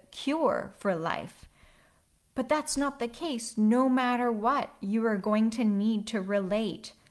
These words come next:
to people, to your thoughts, to the body, to the wind, to the circumstances of life. And why not put yourself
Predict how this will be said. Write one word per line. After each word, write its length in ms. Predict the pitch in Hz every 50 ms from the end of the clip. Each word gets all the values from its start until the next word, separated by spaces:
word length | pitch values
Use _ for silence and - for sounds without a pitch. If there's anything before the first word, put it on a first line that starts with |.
| _ _ -
to 100 | - 220
people, 680 | 220 - - 302 330 330 - - - - - - - -
to 140 | - - 220
your 180 | 202 214 220
thoughts, 720 | 214 - - - 294 302 277 208 - - - - - -
to 160 | - - 247
the 120 | 196 226 226
body, 640 | 202 196 196 196 208 247 285 302 220 175 175 170 - -
to 100 | - 269
the 140 | 233 226 220
wind, 560 | 202 165 190 233 277 302 202 175 - - - - _ _ _ _ _ _ - - - _ _ _ _ _ _ _ - - - - - -
to 120 | - 240
the 100 | 196 214
circumstances 920 | 214 - - 202 220 220 247 226 214 214 - 202 170 165 185 - 185 180 175
of 160 | 170 170 170
life. 480 | 170 185 190 175 - - - - - - - - - - - - - -
And 300 | - 226 220 220 214 208
why 220 | 202 180 180 311
not 340 | 392 415 403 392 - - -
put 260 | - 302 330 320 -
yourself 540 | 349 320 285 - - - - - 185 - -